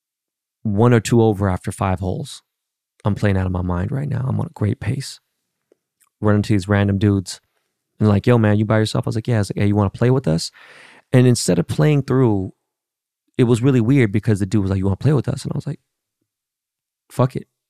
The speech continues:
I wanted to ask, "Hey, man, can I see your guys swing first?" Blah, blah, whatever. And, um, they were actually,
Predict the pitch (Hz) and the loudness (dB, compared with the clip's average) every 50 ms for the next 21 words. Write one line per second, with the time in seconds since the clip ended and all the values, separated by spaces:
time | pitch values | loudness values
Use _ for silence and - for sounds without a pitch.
0 | _ _ _ - 110 107 98 107 127 139 131 104 - - 120 117 107 101 92 - | _ _ _ 0 0 2 4 4 4 4 2 0 0 0 2 2 2 2 0 -2
1 | - 110 104 101 98 98 92 - 107 101 - - - 113 110 107 104 101 - - | -4 -2 -2 0 0 -2 -2 -2 -2 -4 -2 -2 -2 0 2 2 2 0 -2 -2
2 | 110 113 110 107 - 113 110 104 - - 113 104 98 104 101 98 101 104 104 104 | 0 0 0 0 0 0 0 0 0 0 -2 0 0 0 0 2 0 0 2 0
3 | 113 120 123 _ _ _ _ _ _ _ _ _ _ _ _ _ _ _ _ _ | 0 -2 -2 _ _ _ _ _ _ _ _ _ _ _ _ _ _ _ _ _
4 | _ _ _ _ _ - - 123 123 123 123 120 123 123 123 120 117 113 113 - | _ _ _ _ _ 0 2 4 4 4 4 4 4 2 4 2 2 0 -2 -4
5 | _ _ _ _ _ _ _ _ _ _ _ _ _ _ _ _ _ _ _ _ | _ _ _ _ _ _ _ _ _ _ _ _ _ _ _ _ _ _ _ _
6 | _ _ _ _ 127 123 117 127 127 123 123 117 110 110 - - - 120 127 - | _ _ _ _ 0 2 4 4 4 4 4 4 2 2 0 0 -2 -2 -2 -2
7 | - - 107 98 98 92 92 92 - - | -4 -4 -2 -2 -2 -2 -4 -6 -8 -10